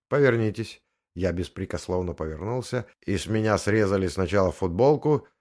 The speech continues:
затем любимые мои штаны, залитые ярко-жёлтым ядом ложной скорпикоры. Если за пару минут до этого я чувствовал себя полным дебилом, шатающимся с ней на карачках по части,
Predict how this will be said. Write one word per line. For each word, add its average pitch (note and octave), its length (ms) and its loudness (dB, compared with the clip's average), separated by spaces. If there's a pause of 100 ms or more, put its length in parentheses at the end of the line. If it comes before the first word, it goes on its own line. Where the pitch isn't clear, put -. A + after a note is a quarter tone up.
(120)
затем A2 420 2
любимые A2+ 520 2
мои G2+ 220 2
штаны, A2+ 600 -2 (320)
залитые G#2 600 2
ярко-жёлтым G2 720 0
ядом F#2 380 2
ложной F#2 400 0
скорпикоры. - 680 -10 (720)
Если B2+ 380 0
за D3 140 2
пару E3 300 0
минут C#3 340 -2
до F2+ 80 -2
этого F2+ 520 -4
я A2 200 -2
чувствовал C#3+ 420 -4
себя B2+ 420 -2 (420)
полным B2 480 -2
дебилом, F#2+ 760 -4
шатающимся G#2 880 -4
с - 160 -8
ней A#2+ 240 -4
на F2+ 140 -2
карачках A2 580 -2
по E2+ 140 -4
части, A#2 560 -6